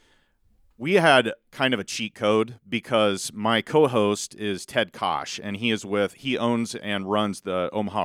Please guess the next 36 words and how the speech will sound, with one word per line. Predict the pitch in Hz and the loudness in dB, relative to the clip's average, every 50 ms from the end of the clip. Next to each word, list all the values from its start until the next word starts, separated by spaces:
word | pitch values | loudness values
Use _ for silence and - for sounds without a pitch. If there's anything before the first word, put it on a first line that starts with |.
| 85 80 | -4 -4
ria. | 87 95 92 82 64 57 65 - _ _ _ _ _ _ _ | -6 -6 -6 -6 -6 -8 -12 -16 _ _ _ _ _ _ _
So | - - - 120 110 107 104 104 98 - - | -14 -4 0 2 4 4 4 2 0 -2 -6
that | 95 101 117 117 120 127 - | -4 0 2 4 4 4 2
organization | 113 113 110 110 107 95 85 101 98 98 - - 101 | 0 -2 -2 -2 -4 -4 -4 -4 -4 -4 -6 -8 -10
has | 95 90 104 98 95 85 | -8 -4 -4 -4 -4 -4
about | 98 87 80 92 92 90 90 90 87 90 - - | -6 -8 -6 -4 -2 0 0 0 -2 -2 -6 -10
four | - - - 110 117 117 98 | -14 -12 -6 -2 -2 -2 -2
hundred-ish | 107 120 110 110 101 107 110 107 107 101 104 - - _ _ - 107 107 104 - - - | -2 -4 -4 -4 -4 -2 0 0 0 -2 -4 -8 -12 _ _ -12 -10 -10 -10 -10 -12 -10
members | 104 101 101 101 98 101 98 104 113 - - - - | -6 -6 -4 -4 -2 -2 -2 -4 -4 -6 -10 -8 -4
right | 104 110 - | -4 -2 -2
now. | 95 101 98 98 101 113 117 - _ _ _ _ _ _ _ _ _ | 0 0 0 0 0 -2 -6 -10 _ _ _ _ _ _ _ _ _
And | - 110 107 104 104 101 101 98 - | -6 -2 0 2 2 0 0 -2 0
every | 117 120 110 123 120 113 | 0 0 2 2 0 2
month | 113 113 120 117 117 - - | 4 4 4 4 2 0 -4
they | 110 92 | -4 -4
get | 104 104 - | -4 -4 -4
together | 101 95 98 98 95 98 95 | -4 -2 -2 0 0 -2 -2
for | - - 104 92 | -4 -2 -2 -2
an | 95 - | -2 -4
in-person, | - 104 101 92 - - 104 98 - - - 104 95 92 92 90 87 - _ _ _ _ _ _ _ | -6 -8 -8 -8 -6 -6 -6 -6 -6 -6 -8 -8 -6 -6 -6 -8 -10 -12 _ _ _ _ _ _ _
basically | - 190 208 - - 131 - 120 110 | -2 -2 0 0 -4 -4 -2 -2 -2
meet | 101 104 107 113 117 104 | -2 -2 -2 0 2 4
up, | 104 107 107 - - - _ _ - | 4 4 2 2 -2 -10 _ _ -12
and | - 110 107 104 107 | -8 -6 -4 -2 -2
then | 104 101 101 | -2 -2 -2
we | 104 104 | -4 -4
have | 110 104 | -4 -4
a | 92 | -4
guest | 82 101 95 95 - | -4 -4 -4 -4 -6
speaker | - - 107 95 - - 98 95 92 | -8 -10 -10 -10 -10 -8 -8 -6 -6
or | 87 87 - | -6 -8 -8
speakers | - - 110 104 92 - 95 92 85 - | -10 -12 -12 -12 -12 -10 -10 -12 -10 -10
that | 95 90 - | -10 -12 -10
come | - 101 90 85 | -10 -10 -10 -10
to | - - | -12 -10
that. | 82 85 85 82 82 - | -8 -6 -4 -4 -6 -8